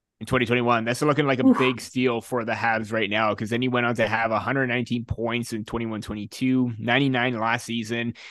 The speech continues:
Speaker 1: and now he's already having, you know, a strong start to this, uh, A H L season. Four points in two games. Um, I believe he's within, like, you know, the top ten in scoring already.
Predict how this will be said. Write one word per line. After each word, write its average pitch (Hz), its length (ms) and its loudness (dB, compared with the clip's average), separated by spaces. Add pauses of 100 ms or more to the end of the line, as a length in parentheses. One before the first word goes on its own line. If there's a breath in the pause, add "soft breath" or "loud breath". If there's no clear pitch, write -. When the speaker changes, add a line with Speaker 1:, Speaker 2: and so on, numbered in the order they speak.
(220 loud breath)
Speaker 1:
and 117 120 -2
now 151 160 8
he's 151 140 8
already 147 220 6
having, 123 760 -2
you 123 160 -2
know, 110 320 0 (180)
a 123 60 -6
strong 135 320 4
start 120 300 0
to 127 120 -2
this, 113 300 -4
uh, 110 200 0
A - 60 -4
H 110 300 0
L 107 100 0
season. 107 460 -4
Four 131 260 2
points 131 420 -2
in 110 120 -8
two 123 160 -2
games. 117 500 -4 (460 soft breath)
Um, 104 540 0 (680)
I 143 60 4
believe 139 420 4
he's 139 420 -4
within, 127 520 2
like, 113 200 -4
you 117 60 -4
know, 113 120 -2
the 104 80 -8
top 117 300 -4
ten 113 280 -6
in 107 160 -6
scoring 113 680 -4 (100)
already. 104 1000 -2